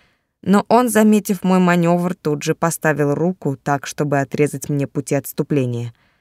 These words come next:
«Да, у меня всё хорошо», довольно подтвердил он. «А тебя, я смотрю, жизнь побила, раз уж ты древнейшее ремесло освоила, а?» Он что сейчас сказал?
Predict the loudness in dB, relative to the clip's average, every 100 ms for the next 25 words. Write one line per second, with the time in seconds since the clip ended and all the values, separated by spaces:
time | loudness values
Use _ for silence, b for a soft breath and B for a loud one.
0 | _ -2 2 6 6 4 4 4 2 2
1 | 2 2 4 2 2 0 -2 -4 -8 _
2 | _ _ 0 2 2 0 -2 -6 -4 -4
3 | -2 -2 -4 -4 -4 -8 _ _ _ _
4 | _ 0 0 2 2 4 4 4 2 2
5 | 0 2 0 2 2 2 2 0 0 0
6 | 0 2 0 0 -6 -2 0 2 2 2
7 | 0 2 2 4 2 0 0 -2 -2 -2
8 | 0 2 2 2 0 _ _ _ _ _
9 | _ _ _ _ -4 0 0 -2 -6 -8
10 | -8 -8 -6 -6 -6 -4 -2 -2